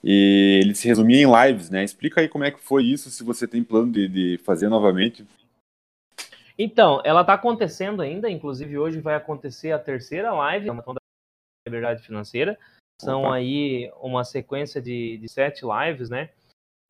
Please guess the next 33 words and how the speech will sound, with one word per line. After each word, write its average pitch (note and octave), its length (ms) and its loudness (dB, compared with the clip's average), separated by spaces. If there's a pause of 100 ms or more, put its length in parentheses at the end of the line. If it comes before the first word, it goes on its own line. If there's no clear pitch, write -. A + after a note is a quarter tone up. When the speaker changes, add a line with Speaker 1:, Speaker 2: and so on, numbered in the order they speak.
Speaker 2:
É, F3+ 460 2 (120)
a G#3 80 2
gente C#4+ 180 -4
sempre D#4+ 280 -6
faz, G#3+ 540 0
é, D3+ 260 -4
de C3+ 160 -10
tempos A#3 440 -2
em D3+ 120 -6
tempos F3+ 440 -8
eu B2+ 80 -8
faço C#3+ 380 -6
isso, D#3+ 400 -10
porque C#3+ 480 -8 (420)
a D3 120 0
bolsa F#3 340 -2
ela E3+ 140 0
tá F3+ 80 -6
crescendo G3+ 400 -6
muito, C3+ 360 -8
né? A2 180 -10
Então B2 300 -12
tá C3+ 120 -14
chegando C#3+ 320 -6
muita C#3 200 -6
gente C3+ 220 -8
nova. E3 400 -2
Se - 80 -14
a B2 40 -10
gente C3+ 200 -12
for C#3 180 -6
ver C#3+ 140 -4
aí, C#3 340 -4